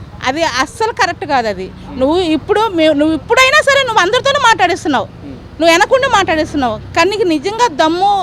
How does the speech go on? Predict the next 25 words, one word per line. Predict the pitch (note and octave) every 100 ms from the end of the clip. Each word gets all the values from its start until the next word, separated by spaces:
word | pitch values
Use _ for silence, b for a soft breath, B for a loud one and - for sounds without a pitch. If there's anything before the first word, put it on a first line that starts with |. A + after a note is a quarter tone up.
| D#4+ -
ధైర్యం | C#4 D#4 F4+ F4+ D4
ఉంటే | C#4+ D4 C#4+ D4 B B -
ప్రజల్లోకి | C#4 C#4 F#4 G4 A4+ D#4
రా, | D4+ G#3 A3
నువ్వు | B3+ D4+
ప్రజల్లోకి | C4+ C4+ F4+ G#4 G4
వచ్చి | G4+ E4+ D4+
మాట్లాడు, | D#4 E4+ C4+ A3+ C4
ప్రజలే | C#4 G4+ A4
నీకు | F#4+ D4+
బుద్ధి | C#4 B3
చెబుతారు. | F#3 F#3+ E3 D3+ C#3 - - A3+
రాష్ట్ర | D4 D4+
ప్రజలందరికీ | D#4 C#4 C4+ C4+ C#4 C#4
నమస్కారం | B3 A#3+ - C#4 A#3+ A3
అండి. | A3 D#4+ F4 - - - - - - - - C4
అసలు | - D#4+
నీకు | D4
ప్రతిపక్షం | C#4 C#4+ F4+ G4 - G4
లేనిదే | E4 E4 F4+ E4
ఎక్కడి | - D#4+
నుంచి | F4+
తీసుకొచ్చి | E4 E4 E4 - D4+
ఇస్తారు, | - D#4+ E4+
ఎవరిస్తారు? | D#4+ C4 D4+ - D4+ C#4